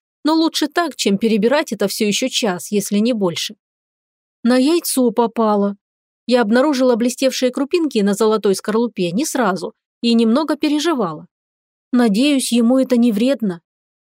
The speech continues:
«А может, его полностью натереть солью и золой, чтобы демоны не могли даже дотронуться?»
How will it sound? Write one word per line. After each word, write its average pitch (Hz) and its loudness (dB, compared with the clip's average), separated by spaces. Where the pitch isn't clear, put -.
«А 202 2
может, 214 0
его 226 2
полностью 269 0
натереть 208 0
солью 202 2
и 202 2
золой, 220 0
чтобы 240 -2
демоны 226 0
не 220 2
могли 233 0
даже 214 0
дотронуться?» 277 -2